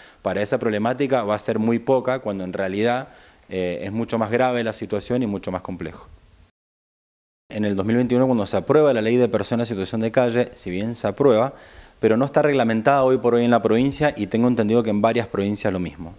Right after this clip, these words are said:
Entonces yo creo que eso, un censo que arroje un número cercano a la realidad, y yo creo que va a generar por lo menos un poco más de, de,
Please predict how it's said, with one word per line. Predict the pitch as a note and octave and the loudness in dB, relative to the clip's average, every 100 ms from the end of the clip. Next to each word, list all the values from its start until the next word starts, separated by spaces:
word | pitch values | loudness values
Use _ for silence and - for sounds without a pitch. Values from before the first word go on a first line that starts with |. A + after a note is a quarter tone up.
| - | -16
Entonces | F#2 F#2+ G#2 A#2 G2 | -12 -10 -6 -4 -2
yo | G#2 | -2
creo | A#2 A#2+ | 0 2
que | A2+ A#2+ | 2 2
eso, | D3 C#3+ C3 C#3 - | 2 0 0 0 -2
un | A2 A2 | -2 0
censo | C3+ B2+ G#2+ - F2+ | 2 2 0 -2 -4
que | - F2+ F2 | -4 -4 -4
arroje | C2 - B2+ B2 G#2+ F#2+ | -4 2 2 2 0 -2
un | G#2 G#2+ A#2 | -4 0 2
número | C3 A2 F2+ E2+ | 4 4 2 -2
cercano | - F2+ - C#3 C3+ | -6 -4 0 2 2
a | A#2+ | 0
la | A2 | 0
realidad, | G#2+ A2+ C3 B2+ B2+ - - - - - | 0 2 2 0 -4 -18 -20 -20 -20 -6
y | - A#2+ C#2+ | 0 0 0
yo | F#2+ A2+ | 0 2
creo | B2+ | 4
que | A#2 | 2
va | |
a | A2+ | 2
generar | B2+ C3+ C#3 - - | 2 2 2 -2 -2
por | G2+ | 2
lo | G2+ | 4
menos | A#2+ C3+ | 4 2
un | B2 | 2
poco | A#2 B2 A#2+ | 4 4 4
más | B2 | 2
de, | B2+ A#2+ A2 G2+ F#2 E2+ | 4 4 4 2 -2 -6
de, | F#2 F#2 F2+ F2+ E2+ | -6 -4 -4 -4 -6